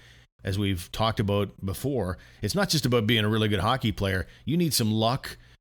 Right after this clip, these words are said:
You need to be given a role, uh, before your confidence can really start to shine. You need to be believed in and not somebody who is constantly being chucked over the boards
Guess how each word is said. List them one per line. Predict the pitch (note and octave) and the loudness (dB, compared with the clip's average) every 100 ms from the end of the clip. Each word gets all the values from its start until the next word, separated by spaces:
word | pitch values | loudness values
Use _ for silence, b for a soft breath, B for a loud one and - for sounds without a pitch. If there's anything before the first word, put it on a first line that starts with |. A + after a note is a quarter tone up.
| - | -4
You | A2 C3+ | 0 2
need | C3 | 2
to | A2 | 2
be | A2 | 0
given | F2+ B2+ C3 B2 | 2 2 2 0
a | A2+ G2+ | 0 -2
role, | G#2 B2 A2 G#2 G2+ - - _ _ - | 0 2 2 2 0 -4 -18 _ _ -6
uh, | F#2+ F#2+ F#2 | -4 -4 -4
before | F#2 - C3+ B2 | -6 -4 -2 0
your | G2+ | -2
confidence | - A#2 B2 - G2 F#2 | -2 0 0 0 0 0
can | - F#2+ G2+ | 0 0 2
really | A#2 G#2+ | 2 2
start | - A2 G#2 - | 0 0 -2 -2
to | |
shine. | F2+ - A#2+ G#2 G2 | -2 0 2 2 2
You | A#2+ | 2
need | C3 A#2+ | 2 2
to | G#2+ | 2
be | A2 G#2+ | 2 2
believed | G2 G#2 F#2 B2 D3 B2+ E2 | 2 0 2 2 2 0 -2
in | G2 F#2 F2+ G2 - _ _ _ - | -4 -4 -4 -4 -6 _ _ _ -10
and | G#2 G#2 G2+ | -4 -2 0
not | G#2 A2+ - | 2 0 0
somebody | - A2+ G#2+ G#2 | 0 2 2 2
who | G#2 | 0
is | F#2+ | -2
constantly | - A#2 A#2 - G2+ G2 | -2 -2 -2 -2 0 0
being | F#2+ F#2 | 0 -2
chucked | - G#2+ F#2+ | 0 -2 0
over | G#2+ G2+ | 0 0
the | F#2+ | -2
boards | G2+ A2+ G2+ F#2 | -2 -2 0 0